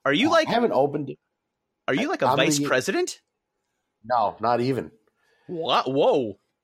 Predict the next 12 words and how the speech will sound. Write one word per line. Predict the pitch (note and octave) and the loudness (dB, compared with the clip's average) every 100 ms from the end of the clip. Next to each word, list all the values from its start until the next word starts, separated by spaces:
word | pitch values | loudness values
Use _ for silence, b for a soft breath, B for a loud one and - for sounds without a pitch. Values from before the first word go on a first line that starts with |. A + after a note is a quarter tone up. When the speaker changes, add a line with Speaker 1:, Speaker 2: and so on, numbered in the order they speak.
| _ _ _ _ - | _ _ _ _ -14
Speaker 2:
I'm | A2 | -6
a, | A2 F2+ | -6 -6
yeah, | A2 G#2 F#2 - _ - | -4 -2 -2 -10 _ -4
emperor. | C#3+ B2 F#2+ - _ _ _ _ _ _ _ | -4 -2 -4 -6 _ _ _ _ _ _ _
Speaker 1:
Oh, | A2 C#3+ D3+ G2+ - | 0 2 2 0 -2
all | F#3 | 0
right. | D3+ E3 | 2 0
Yeah, | E3+ G3 G#2 | 0 0 0
that's | - G3+ | -4 -2
good. | B2 C3 _ _ - | -2 -2 _ _ -12
Speaker 2:
Emperor. | G#2 G#2+ E2+ D#2+ _ _ _ _ _ _ _ | -10 -10 -14 -14 _ _ _ _ _ _ _
Yeah. | E2+ | -16